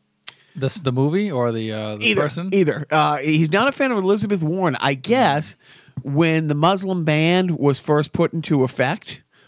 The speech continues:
Speaker 2: or they try, yeah, when they first put it to effect, when they said, "Oh, we're gonna ban Muslims," and just, you know, r-, you know, put it through and started detaining people at the airport, and, um, Elizabeth Warren got on the phone with him, and so he briefed the president by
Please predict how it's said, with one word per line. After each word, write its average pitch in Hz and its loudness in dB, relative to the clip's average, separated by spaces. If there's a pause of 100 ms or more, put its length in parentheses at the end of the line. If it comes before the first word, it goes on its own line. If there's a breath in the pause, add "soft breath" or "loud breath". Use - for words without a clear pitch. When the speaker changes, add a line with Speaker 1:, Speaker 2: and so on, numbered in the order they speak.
(180 soft breath)
Speaker 2:
or 147 4
they 135 -2
try, 135 2
yeah, 196 4
when 147 -2
they 156 2
first 175 -2
put 180 2
it 156 0
to 160 4
effect, 208 0
when 143 -4
they 143 -2
said, 147 0
"Oh, 254 2
we're 190 -2
gonna 185 2
ban 170 2
Muslims," 175 0
and 139 -2
just, 151 2 (400 loud breath)
you 135 -2
know, 131 2
r-, - -8
you 147 2
know, 139 2
put 170 2
it 151 -4
through 151 2
and 123 -6
started 135 -2 (500 loud breath)
detaining 147 0
people 147 2
at 139 -2
the 139 2
airport, 143 2
and, 127 -2 (400 loud breath)
um, 123 -2 (920)
Elizabeth 160 2
Warren 190 0
got 147 2
on 160 -2
the 160 -2
phone 214 -2 (160)
with 135 2
him, 113 -4 (460 soft breath)
and 143 0
so 143 2
he 185 -2
briefed 160 -2
the 147 -2
president 156 0
by 123 -2